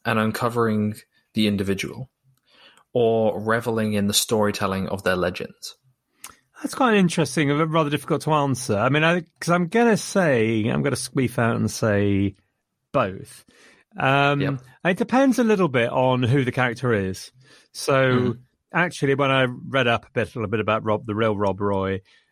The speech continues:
Speaker 2: uh, it was very interesting, not necessarily for his life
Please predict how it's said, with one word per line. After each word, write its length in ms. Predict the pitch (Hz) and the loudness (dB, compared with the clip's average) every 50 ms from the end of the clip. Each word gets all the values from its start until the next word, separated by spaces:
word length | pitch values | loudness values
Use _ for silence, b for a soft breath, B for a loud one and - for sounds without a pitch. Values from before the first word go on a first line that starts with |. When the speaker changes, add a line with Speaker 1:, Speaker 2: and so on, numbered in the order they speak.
| b b | b b
Speaker 2:
uh, 320 | 120 117 117 113 113 120 - - | -2 0 0 2 0 0 -2 -2
it 100 | 139 131 | -2 -2
was 200 | 127 127 127 127 | -2 -2 -2 -2
very 280 | 208 220 233 233 208 | 0 0 2 2 2
interesting, 640 | 180 165 147 - 156 135 - - - 156 147 143 147 | 0 0 -2 -4 -4 -4 -6 -4 -2 0 0 0 0
not 180 | 160 165 - 156 | -2 -2 0 0
necessarily 800 | 143 156 151 127 - - - - - 139 123 120 113 104 101 | 0 2 0 0 -4 -8 -8 -4 0 0 2 2 0 0 -2
for 140 | - - 104 | -4 -4 -4
his 200 | 92 117 101 92 | -4 -4 -4 -4
life 480 | 98 98 101 101 98 92 - - - | -2 -2 -2 -2 -4 -6 -8 -12 -20